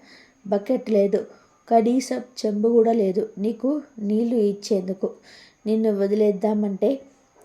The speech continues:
ఊళ్ళో జనాలు ఇక నన్ను బ్రతకనివ్వరు. నువ్వు వాళ్ళ పశువులను లేక దూడలను చంపి తినే ఉంటావు, లేకపోతే అంతకంటే తుంటరి పని మరేదైనా చేసి ఉంటావు.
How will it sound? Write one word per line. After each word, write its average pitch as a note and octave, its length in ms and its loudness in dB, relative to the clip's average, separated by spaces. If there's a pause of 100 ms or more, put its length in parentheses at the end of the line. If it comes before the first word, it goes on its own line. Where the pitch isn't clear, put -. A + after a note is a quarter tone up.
(100)
ఊళ్ళో A3 340 4
జనాలు G#3 500 0
ఇక G#3 160 0
నన్ను G3+ 340 -2
బ్రతకనివ్వరు. G3 760 0 (580)
నువ్వు A3 300 2
వాళ్ళ G#3 420 2 (460)
పశువులను G3+ 760 0 (180)
లేక G#3+ 240 4
దూడలను G3+ 480 4
చంపి G3+ 460 -2
తినే G#3 300 0
ఉంటావు, F#3 460 -4 (640)
లేకపోతే A3+ 720 0 (460)
అంతకంటే A#3 640 -2 (260)
తుంటరి A3 340 2
పని G#3+ 440 -2
మరేదైనా G#3 560 0
చేసి G#3 400 -2
ఉంటావు. F#3 460 -6